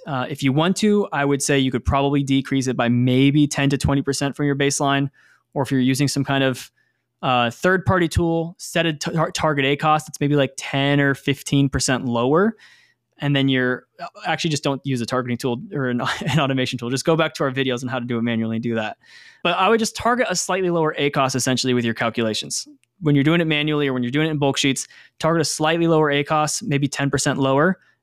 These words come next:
And then you can add in that, that twenty-five percent increase for different times of day if you are seeing something like this where,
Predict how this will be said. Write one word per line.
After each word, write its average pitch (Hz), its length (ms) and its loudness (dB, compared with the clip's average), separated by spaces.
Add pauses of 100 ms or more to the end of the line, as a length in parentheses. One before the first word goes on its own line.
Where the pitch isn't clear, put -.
(120)
And 147 140 0
then 143 120 4
you 139 80 4
can 135 160 -2
add 127 280 0
in 127 220 4
that, 117 360 0
that 127 160 -2
twenty-five 143 360 -2
percent 120 220 -6
increase 165 460 0 (380)
for 127 380 2
different 131 260 -2
times 127 220 -2
of 117 80 -2
day 123 240 2
if 123 120 -2
you 131 120 2
are 120 100 2
seeing 120 520 0
something 110 220 -4
like 117 160 -6
this 120 180 -2
where, 117 320 -2